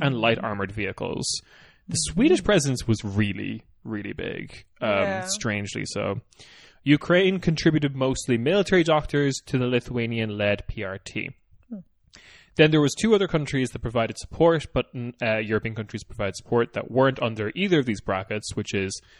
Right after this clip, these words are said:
Speaker 1: Cyprus, which provided use of its airports and aircraft refueling facilities on the island,
Speaker 2: Mm-hmm.
Speaker 1: uh, but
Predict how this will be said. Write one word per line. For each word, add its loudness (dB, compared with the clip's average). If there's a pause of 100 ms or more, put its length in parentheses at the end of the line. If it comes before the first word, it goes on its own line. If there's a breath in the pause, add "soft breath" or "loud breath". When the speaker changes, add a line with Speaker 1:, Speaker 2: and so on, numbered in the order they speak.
(120)
Speaker 1:
Cyprus, -2
which -4
provided 2
use 0
of -8
its -12
airports 0
and -4
aircraft -4
refueling -2
facilities -4
on -8
the -8
island, -4
Speaker 2:
Mm-hmm. -12
Speaker 1:
uh, 4
but 0